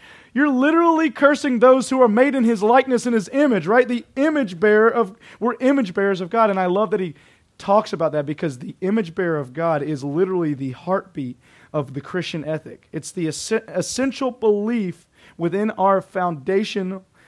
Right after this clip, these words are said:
our foundational doctrine that determines our morality, right? Like, if I come across a person who might think that we're, we're just, uh, ran-, we came from a random chaos, where, where, you know, the universe is, we're, he believes in evolution, we're just randomly here, we have no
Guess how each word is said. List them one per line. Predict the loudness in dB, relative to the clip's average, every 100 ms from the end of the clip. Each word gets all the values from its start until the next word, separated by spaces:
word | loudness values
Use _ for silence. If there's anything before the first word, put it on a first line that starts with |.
| _
our | -4
foundational | -2 -4 -2 -2 -2 -2
doctrine | 0 0 0 -6 -8
that | -8
determines | -12 -6 -4 -4 -4
our | -6
morality, | -6 -6 -4 -4 -4
right? | -6 -4
Like, | -6
if | -6 -6
I | -6
come | -6
across | -8 -4 -4 -4 -14 -14 -14
a |
person | -6 -4 -4 -6 -6
who | -6 -8 -20 _
might | -4 -4 -2
think | -6 -6
that | -6 -6
we're, | -4 -8 -10 _ _ _ -8
we're | -6
just, | -6 -8 -8
uh, | -8 -6 -6
ran-, | -8 -10 -8
we | -12
came | -8 -10 -8
from | -10
a | -8
random | -8 -8 -10
chaos, | -14 -14 -10
where, | -10 -10
where, | -10 -6
you |
know, | -6
the | -6
universe | -6 -6 -4 -4 -6 -10
is, | -12 _ _ _ -10
we're, | -8 -8 -16 -16
he |
believes | -8 -4 -2 -2
in |
evolution, | -2 -2 -2 -4 -6 -8
we're | -8
just | -8 -12 -16 -20 -20 -10
randomly | -6 -4 -6 -8
here, | -8 -6 -4 -6
we | -8 -10
have | -8 -8
no | -8 -6 -6 -8